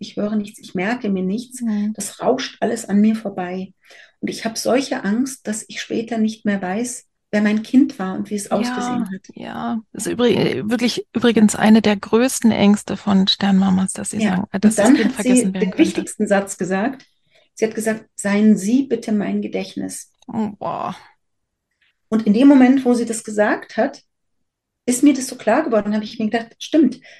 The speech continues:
Speaker 1: wenn ich Reportagen mache, egal was ich mache, ich bin ja immer sozusagen das bildliche Gedächtnis und halte das für die fest.“ Ich habe auch früher viele Hochzeiten fotografiert. Da legt
Speaker 2: Ja.
Speaker 1: man großen Wert drauf, dass man eben gerade die Dinge festhält,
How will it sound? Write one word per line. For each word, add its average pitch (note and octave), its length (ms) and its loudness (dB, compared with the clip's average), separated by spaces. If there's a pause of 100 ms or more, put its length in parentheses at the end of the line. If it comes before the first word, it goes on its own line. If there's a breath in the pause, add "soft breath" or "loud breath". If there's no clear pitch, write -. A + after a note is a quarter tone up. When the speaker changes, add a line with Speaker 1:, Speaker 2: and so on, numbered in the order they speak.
(120)
Speaker 1:
wenn B3 120 4
ich - 180 2
Reportagen B3 600 0
mache, G3 180 -2
egal A#3 300 0
was B3+ 140 -4
ich - 120 -10
mache, A#3+ 220 0
ich - 120 -10
bin A3 120 4
ja G3+ 100 2
immer G3+ 380 2
sozusagen G#3 340 -2
das G#3 140 -6
bildliche B3 540 2
Gedächtnis G#3 580 -2 (320 loud breath)
und A3 160 -2
halte A#3 160 4
das A#3+ 160 2
für A#3 100 -2
die G#3+ 140 0
fest.“ B3 360 2
Ich - 120 -6
habe - 160 -8
auch - 160 -12 (100)
früher A3 160 6
viele G#3 240 0
Hochzeiten A#3 480 0
fotografiert. G3+ 560 -8 (220 loud breath)
Da F#3 80 -2
legt G3 220 2
Speaker 2:
Ja. G#3 60 0
Speaker 1:
man G3 120 2
großen B3+ 380 4
Wert G#3+ 300 0
drauf, G#3 200 -4
dass G#3+ 160 -4
man G3+ 100 -2
eben G#3 160 0
gerade A#3+ 340 -2
die A#3 120 -4
Dinge G#3+ 260 0
festhält, G3 600 -8